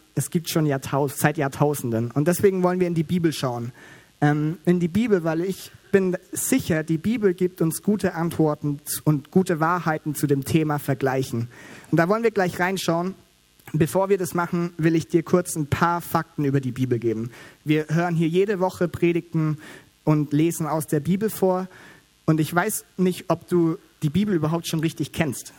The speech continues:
ob du genau weißt, was diese Bibel ist. Ich hab hier eine dabei, das ist jetzt eine englische Bibel, aber das ist eine Bibel, können auch dünner sein.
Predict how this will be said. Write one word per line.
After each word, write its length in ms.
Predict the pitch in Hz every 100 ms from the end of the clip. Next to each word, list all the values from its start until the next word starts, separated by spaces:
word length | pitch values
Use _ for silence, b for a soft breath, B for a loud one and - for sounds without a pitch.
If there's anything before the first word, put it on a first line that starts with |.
| _
ob 180 | 151 151
du 160 | 165 147
genau 400 | 165 156 170 160
weißt, 340 | 170 170 -
was 220 | 165 165
diese 300 | - 156 151
Bibel 260 | 151 156 139
ist. 300 | 156 156 -
Ich 180 | 139 156
hab 100 | -
hier 280 | 151 147 - _
eine 220 | 147 151
dabei, 340 | 143 143 165 185
das 160 | 147
ist 140 | 143 -
jetzt 140 | 143
eine 100 | 151
englische 340 | 180 202 - 156
Bibel, 240 | 151 151
aber 180 | 139 143
das 160 | 156
ist 160 | 165 -
eine 80 | 156
Bibel, 280 | 185 160 123
können 260 | 156 165
auch 260 | 147 139 -
dünner 280 | - 160 147
sein. 320 | 131 120 123